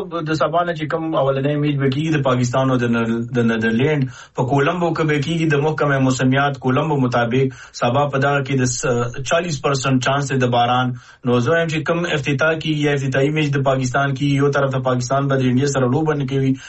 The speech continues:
بل طرف ته سبا باران دی او باران هم چالیس پرسنټ دی.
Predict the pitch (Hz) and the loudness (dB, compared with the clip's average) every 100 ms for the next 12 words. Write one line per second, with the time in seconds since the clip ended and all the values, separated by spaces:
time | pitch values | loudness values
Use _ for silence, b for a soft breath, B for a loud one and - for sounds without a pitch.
0 | B 139 143 143 139 139 131 131 139 143 | B -2 0 0 0 -2 -2 0 0 2
1 | 135 131 143 147 147 143 135 135 B 113 | 2 2 2 0 0 0 0 -4 B -4
2 | 110 120 127 147 147 131 160 165 139 143 | 0 2 2 0 -2 -2 0 0 -2 -2
3 | 131 135 127 135 | -2 -2 -2 0